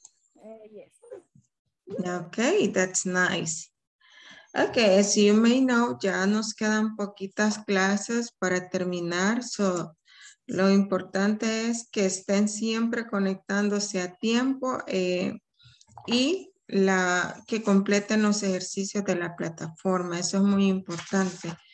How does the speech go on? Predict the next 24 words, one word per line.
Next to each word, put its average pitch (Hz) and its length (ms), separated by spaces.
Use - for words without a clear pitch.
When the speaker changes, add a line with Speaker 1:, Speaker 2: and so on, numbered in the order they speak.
Speaker 2:
Entonces, 220 920
bueno, 202 340
voy 190 120
a 208 180
pasar 247 340
asistencia. 233 760
Hay 208 220
poquitos - 840
conectados 202 680
todavía. 226 640
Sé 226 180
que 196 100
algunos 196 440
se 190 120
van 196 280
conectando. 240 840
Pero 226 480
pues 202 520
vamos 196 400
a 196 100
comenzar. 180 640
So, 285 680
let's 214 360
remember, 240 760